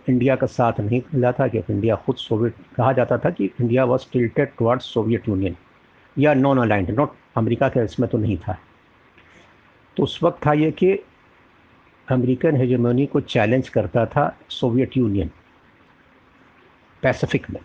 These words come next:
ख़ास करके। लेकिन ये सब वेस्टर्न नैरेटिव है। जब मैं वेस्टर्न नैरेटिव बोलता हूँ, तो ये ऐसा इसलिए बोलता हूँ कि यूनाइटेड स्टेट्स का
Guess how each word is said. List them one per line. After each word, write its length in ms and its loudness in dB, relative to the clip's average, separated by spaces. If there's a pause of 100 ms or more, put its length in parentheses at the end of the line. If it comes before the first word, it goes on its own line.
ख़ास 280 -2
करके। 420 -4 (1700)
लेकिन 280 4
ये 160 4
सब 380 0 (560)
वेस्टर्न 720 2
नैरेटिव 540 2
है। 160 -8 (2000)
जब 100 2
मैं 280 2
वेस्टर्न 380 0
नैरेटिव 340 2
बोलता 320 0
हूँ, 180 2
तो 120 -2
ये 120 2
ऐसा 420 0
इसलिए 280 0
बोलता 320 0
हूँ 180 0 (760)
कि 100 2
यूनाइटेड 500 2
स्टेट्स 480 -2
का 460 2